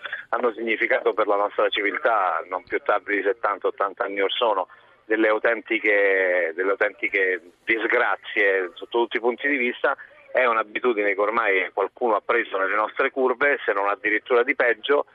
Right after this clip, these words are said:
e, e quindi non credo che, che da qui a poco tempo il problema si risolverà. Una curva, uno stadio, una tribuna sono lo specchio della società italiana, anche lì si vede chi, chi siamo e che cosa facciamo e che cosa pensiamo.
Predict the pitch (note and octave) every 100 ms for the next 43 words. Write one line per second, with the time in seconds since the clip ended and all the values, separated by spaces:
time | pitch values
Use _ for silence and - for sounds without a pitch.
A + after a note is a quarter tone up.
0 | - _ _ G#2 A#2 C3 A2 F#2+ F2 E2
1 | E2+ - G#2+ B2 B2 G#2 D3 E3+ A2 G#2
2 | F#2+ F2+ - _ - - _ _ - A#2+
3 | A#2 - B2 - G#2+ G#2+ A2+ - G2+ G#2+
4 | G2 G#2 G2 F#2+ G2 F#2+ F#2+ F#2+ F#2 F2
5 | F2+ - C#2+ C2+ - D#3+ B2+ A2+ A2 G#2+
6 | - B2+ G#2+ G2+ G2+ G2+ G2+ G2+ B2 F#2+
7 | F#2+ F2+ F2 E2 - - _ G#2 - G2+
8 | - G2 F#2+ F#2 F#2+ F2+ G2 F#2+ F#2+ G2+
9 | F#2+ G#2+ - G#2 A2+ F#2+ - - F#2+ F#2
10 | - _ A#2 - D3+ C#3 - D3+ D3+ D3+
11 | D3 - - _ - A2+ - A2 G2+ G2
12 | G2+ - A#2+ G2+ - F#2 G2 F#2 F2 E2+
13 | - F#2